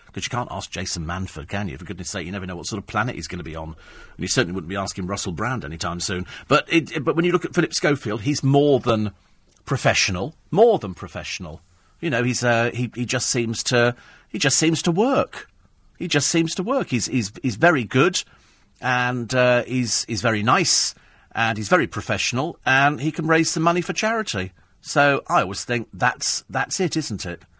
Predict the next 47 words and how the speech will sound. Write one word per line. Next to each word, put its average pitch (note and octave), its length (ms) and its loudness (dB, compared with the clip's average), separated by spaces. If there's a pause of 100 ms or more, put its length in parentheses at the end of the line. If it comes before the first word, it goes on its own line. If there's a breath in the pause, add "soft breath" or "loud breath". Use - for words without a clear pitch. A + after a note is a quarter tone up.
(340)
I C3 120 0
always A2 200 0
think - 240 -4
that's, - 300 0
that's - 300 -2
the C3+ 100 -2
way B2+ 200 0
forward. A#2+ 500 -6 (440 soft breath)
I A#2 120 2
never B2 240 4
think A2 500 -4
that G#2+ 260 -4
he's, G2+ 400 -4
uh, G2 300 0 (800 soft breath)
that G#2 100 -10
he's G#2+ 160 -4
not A2+ 180 -2
actually - 220 -8
gonna F#2 160 -6
manage E2 340 -4
it. - 300 -8 (1300)
He C3 80 -4
just, - 240 -2
he A2+ 220 -6
get, - 160 -4
just - 260 -4
gets C3+ 220 0
on F3+ 120 0
with F3 120 -2
it - 80 -8
on G2+ 80 -4
the G2+ 80 -2
television. G2+ 420 0
He, A2+ 80 0
he A#2+ 180 -2
does A#2 280 4
it, D#3+ 100 -2 (300 loud breath)
and D#3+ 80 4
he's E3 100 2
professional E3 460 2
start B2 260 2
to B2+ 80 -8
finish, F#3 240 0
and G#2 80 -4
sometimes B2+ 400 0
he C3 60 -8
corpses. A2 640 -4